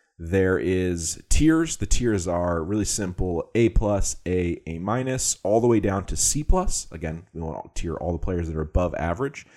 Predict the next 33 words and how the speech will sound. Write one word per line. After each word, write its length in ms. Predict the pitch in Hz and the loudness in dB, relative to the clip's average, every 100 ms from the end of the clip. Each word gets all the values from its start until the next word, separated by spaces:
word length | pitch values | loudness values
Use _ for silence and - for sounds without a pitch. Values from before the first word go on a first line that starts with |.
| _ _ | _ _
C 320 | - - 85 | -14 -8 -4
would 160 | 80 76 | -4 -4
be 160 | 76 71 | -6 -4
average. 480 | 78 90 131 - - - _ _ - | -4 -4 -6 -10 -18 -20 _ _ -6
And 300 | 95 87 76 | -4 -4 -2
then 560 | 95 92 87 87 87 - 80 80 | -2 0 -2 -4 -6 -8 -10 -2
we 180 | 95 | -2
will 240 | 87 87 82 | 0 -2 -2
also 840 | 85 85 - 92 82 82 78 78 - _ _ | 0 -2 -2 -2 0 0 -4 -6 -12 _ _
talk 320 | - 95 80 | 2 2 2
about 560 | 85 73 80 76 73 - 80 | -2 0 2 0 -2 -6 -6
where 240 | 85 80 | -4 -2
they're 200 | 76 73 | -2 -4
actually 260 | 76 - 78 | -4 -6 -10
ranked, 500 | 73 85 87 - - | -6 -4 -4 -8 -8
the, 80 | |
again, 240 | 82 78 73 | -6 -6 -10
the 60 | |
top 260 | 73 - - | 4 4 4
forty-eight 540 | - - 71 64 62 | -8 -6 -8 -6 0
players, 240 | - - - | 0 0 -2
'cause 140 | 101 | 0
that's 200 | 107 104 | 0 -2
the 240 | - 92 - | -6 -6 -2
A 180 | 107 104 | 0 4
plus 320 | 110 90 - | 4 2 -2
through 180 | - 82 | -6 -8
the 80 | 76 | -6
B 240 | 78 76 | -8 -6
tier. 300 | - 78 71 | -4 -2 -4
Again, 240 | 69 71 | -6 -8
after 320 | 64 71 - 71 | -6 -6 -6 -6
that, 360 | 71 76 - | -2 -2 -6